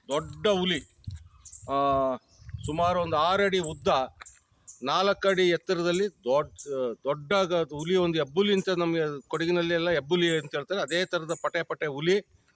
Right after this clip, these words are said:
ಹೋಗ್ತಾ ಇದೆ. ಸಾರ್ವಜನಿಕರು ಓಡಾಡುವಂಥ ರಸ್ತೆ ಇದು. ಯಾವುದೇ ವಾಹನಗಳನ್ನ ಈ ರಸ್ತೆಯಲ್ಲಿ ನಿಲ್ಲಿಸಬಾರದು. ಇದು ಅರಣ್ಯ ಇಲಾಖೆ ಕೂಡ್ಲೇ ಈ ಜಾಗವನ್ನ ಗುರುತಿಸಿ, ಇದು ಎಲ್ಲಿ ಬರ್ತದೆ ಅಂತ ಹೇಳಿದ್ರೆ,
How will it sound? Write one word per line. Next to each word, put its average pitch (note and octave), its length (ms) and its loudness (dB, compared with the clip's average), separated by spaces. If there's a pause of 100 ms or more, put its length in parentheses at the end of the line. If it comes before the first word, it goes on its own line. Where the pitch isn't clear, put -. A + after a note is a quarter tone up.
(140)
ಹೋಗ್ತಾ E3 300 -2
ಇದೆ. D#3+ 560 -4 (240)
ಸಾರ್ವಜನಿಕರು F#3 680 0
ಓಡಾಡುವಂಥ F3 480 2
ರಸ್ತೆ E3 440 0
ಇದು. F3 340 0 (600)
ಯಾವುದೇ G3+ 580 4
ವಾಹನಗಳನ್ನ G#3+ 680 4 (180)
ಈ F3+ 100 2
ರಸ್ತೆಯಲ್ಲಿ G#3 560 0
ನಿಲ್ಲಿಸಬಾರದು. F3 1000 -4 (360)
ಇದು D#3 140 -2
ಅರಣ್ಯ G#3 280 2
ಇಲಾಖೆ A3 320 0
ಕೂಡ್ಲೇ G#3+ 580 2 (840)
ಈ D#3+ 120 -2
ಜಾಗವನ್ನ G#3 440 2
ಗುರುತಿಸಿ, F#3 480 0
ಇದು D#3 340 -2
ಎಲ್ಲಿ F3 240 2
ಬರ್ತದೆ G3+ 280 0
ಅಂತ F#3+ 140 -2
ಹೇಳಿದ್ರೆ, G3 360 2